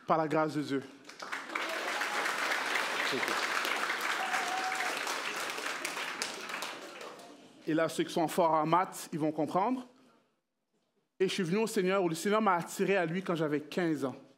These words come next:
Et j'entends des calculs, j'ai entendu cinquante-cinq, c'est pas bon ça.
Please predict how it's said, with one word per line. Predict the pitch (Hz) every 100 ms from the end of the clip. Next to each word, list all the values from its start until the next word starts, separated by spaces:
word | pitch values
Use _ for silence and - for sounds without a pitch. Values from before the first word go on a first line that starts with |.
| _ _ _ _ _ _ _ _ _ _ - - - - _ _ _ _ - - - - _ _ _ _ _ _ _ _ _ _ _ _ _ _ _ _ _ _ _ _ _ _ _ _ -
Et | 151 143
j'entends | 143 151 170
des | 160
calculs, | 165 147 190
j'ai | 160 175 151 151
entendu | 170 185
cinquante-cinq, | 175 190 175 185 196
c'est | -
pas | 165
bon | 170
ça. | 147